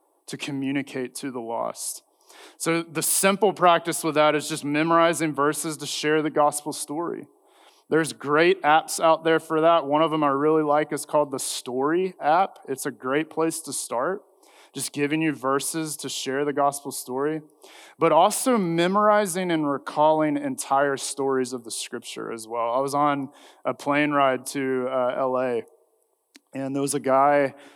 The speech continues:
uh, beside me. We had six hours together, <laughs> essentially.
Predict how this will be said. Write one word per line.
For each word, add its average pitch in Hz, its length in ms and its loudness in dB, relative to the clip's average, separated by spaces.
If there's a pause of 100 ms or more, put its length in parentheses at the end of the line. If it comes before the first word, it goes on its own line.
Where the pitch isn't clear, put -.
(260)
uh, 123 180 0
beside 147 420 2
me. 143 60 2
We 143 120 2
had 151 200 4
six - 340 0
hours 170 320 6
together, 120 440 -4 (420)
<laughs> - 420 -14
essentially. 127 600 -2